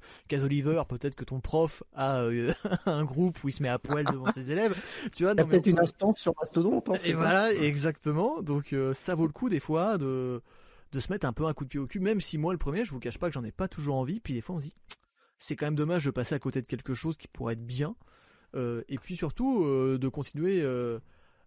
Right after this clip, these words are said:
Speaker 1: à, à nourrir, euh, les gros qui finalement, euh, se passeraient très bien de nous, parce que bon, Twitter demain si j'y, si j'y vais plus, ils s'en foutent, ils
Speaker 2: Pour
Speaker 1: s'en
Speaker 2: moi,
Speaker 1: foutent un
Speaker 2: euh,
Speaker 1: peu,
Speaker 2: Twitter
Speaker 1: Elon Musk.
Speaker 2: là, il vit ses derniers jours, hein, euh,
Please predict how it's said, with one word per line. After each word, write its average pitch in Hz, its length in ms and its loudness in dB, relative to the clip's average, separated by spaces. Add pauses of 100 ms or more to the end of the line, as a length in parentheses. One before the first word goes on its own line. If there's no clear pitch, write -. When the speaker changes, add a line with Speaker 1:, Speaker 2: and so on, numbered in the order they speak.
Speaker 1:
à, 120 540 -4 (100)
à 135 120 -2
nourrir, 135 420 0
euh, 117 280 -4
les 120 100 -6
gros 127 300 -4
qui 113 320 -10
finalement, 113 540 -10
euh, 104 280 -10
se - 140 -14
passeraient 113 340 -8
très - 140 -10
bien 127 140 -4
de 170 40 -2
nous, 233 120 -2
parce - 120 -16
que - 60 -14
bon, 117 180 -12
Twitter 123 400 -8
demain 127 240 -4
si - 160 -14
j'y, 110 280 -12
si - 180 -18
j'y 113 240 -14
vais 117 120 -6
plus, - 380 -8 (680)
ils - 40 -18
s'en - 120 -12
foutent, 120 180 -10
ils - 20 -2
Speaker 2:
Pour 135 80 4
Speaker 1:
s'en 147 60 6
Speaker 2:
moi, 185 180 8
Speaker 1:
foutent 151 80 8
un 131 40 8
Speaker 2:
euh, 127 140 6
Speaker 1:
peu, 170 80 0
Speaker 2:
Twitter 143 240 4
Speaker 1:
Elon 196 100 8
Musk. 180 60 6
Speaker 2:
là, 143 80 8
il 135 120 4
vit 131 120 2
ses - 120 -4
derniers 127 340 4
jours, 175 200 2
hein, 123 180 2
euh, 110 600 -2